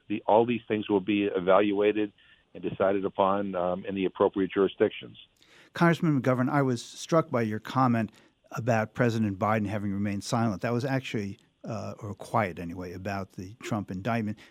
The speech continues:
Speaker 2: which was a front page story in the New York Times yesterday about, and it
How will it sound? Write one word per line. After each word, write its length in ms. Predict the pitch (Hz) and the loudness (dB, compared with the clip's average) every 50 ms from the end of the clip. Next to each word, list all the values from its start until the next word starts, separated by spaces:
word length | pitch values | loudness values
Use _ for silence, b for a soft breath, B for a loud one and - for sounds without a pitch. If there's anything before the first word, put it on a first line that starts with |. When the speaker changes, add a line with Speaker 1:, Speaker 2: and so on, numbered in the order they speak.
| b | b
Speaker 2:
which 140 | - 170 160 | 0 0 2
was 140 | - 143 117 | 2 0 0
a 60 | 123 | 0
front 240 | - - 170 165 - | 0 0 0 0 2
page 240 | - 131 120 - - | 2 0 0 0 -2
story 400 | - - 147 131 131 123 110 104 | -4 0 2 4 4 4 4 2
in 80 | 101 | 0
the 40 | 98 | -2
New 80 | 101 107 | -2 -2
York 160 | 104 90 - | -4 -4 -8
Times 480 | - - - 110 107 104 92 87 - - | -8 -6 -4 -4 -4 -4 -4 -6 -8 -6
yesterday 560 | 98 107 107 - - 110 90 87 87 85 87 b b b b b - | -6 -6 -6 -6 -8 -8 -8 -8 -10 -10 -12 b b b b b -12
about, 320 | 95 98 101 90 90 - _ _ _ _ _ _ _ _ _ _ - | -10 -8 -6 -8 -8 -10 _ _ _ _ _ _ _ _ _ _ -8
and 200 | 110 101 95 92 | -8 -6 -6 -8
it 120 | 92 90 | -10 -12